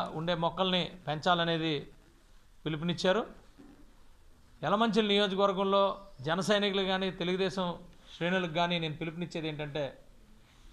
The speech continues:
రెండో తారీఖు పొద్దున్న మీ పనికాహార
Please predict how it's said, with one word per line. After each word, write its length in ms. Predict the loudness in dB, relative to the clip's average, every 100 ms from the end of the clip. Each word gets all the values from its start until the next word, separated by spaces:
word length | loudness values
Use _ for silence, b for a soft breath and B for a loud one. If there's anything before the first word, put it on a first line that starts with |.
| -2
రెండో 200 | 4 6 6
తారీఖు 220 | 4 4 0
పొద్దున్న 280 | 0 2 2 0 -6 -20 -20 -20 -20 -20 -20 -20 -20 -20 -20 -20 -20 -16 -8 -4
మీ 120 | -2 -2 -4 -10 -18 -20 -20 -20 -20 -20 -12 -8 -6 -4 -2
పనికాహార 480 | 2 6 8 8